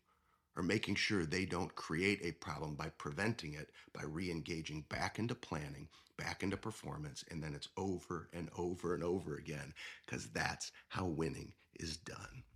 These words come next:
I cannot wait for every single speaker for this Power Up Positive Summit. I can't wait to listen to all of, to, to take notes, all of the ideas,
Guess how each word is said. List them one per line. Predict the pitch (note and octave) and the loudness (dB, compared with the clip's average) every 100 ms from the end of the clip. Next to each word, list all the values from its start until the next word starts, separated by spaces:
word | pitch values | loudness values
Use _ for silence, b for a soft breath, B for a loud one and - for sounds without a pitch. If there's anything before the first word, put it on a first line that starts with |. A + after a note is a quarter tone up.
| - - _ _ _ _ _ _ _ _ _ _ _ _ _ _ _ _ _ _ _ _ _ - - | -20 -20 _ _ _ _ _ _ _ _ _ _ _ _ _ _ _ _ _ _ _ _ _ -8 6
I | A2 | 6
cannot | A#2 B2 G#2+ G#2 F#2+ | 8 8 8 8 6
wait | F#2 G2+ E2+ - - _ _ _ _ _ _ | 6 6 6 -2 -12 _ _ _ _ _ _
for | - - - | 0 2 6
every | G#2+ A#2+ B2+ | 6 8 6
single | - B2+ B2 | 10 10 10
speaker | B2 - A2 - F#2 | 6 6 4 6 2
for | - | 2
this | G2 G#2 | 4 6
Power | - E2 F#2 | 6 6 6
Up | E2 | 6
Positive | F2+ E2+ F#2+ | 4 4 2
Summit. | - F2 - | 4 4 10
I | B2 | 10
can't | C#3+ D#3+ A#2+ | 10 10 10
wait | A#2+ A#2 | 10 8
to | |
listen | B2 B2 - A#2+ | 10 10 10 8
to | A#2 G#2 B B B - | 8 6 B B B 6
all | B2 C3+ D3+ | 12 12 12
of, | D3 C#3 C#3 B | 12 12 12 B
to, | D3 | 4
to | - C3+ | 8 6
take | - - D#3+ D3+ | 8 12 12 12
notes, | C3+ C3+ A2+ G#2 - C3 | 10 12 10 8 8 12
all | D#3 E3 | 12 12
of | C#3+ | 12
the | D3 C3+ | 12 12
ideas, | C3 A2 B2 A2 G2+ | 12 12 10 10 8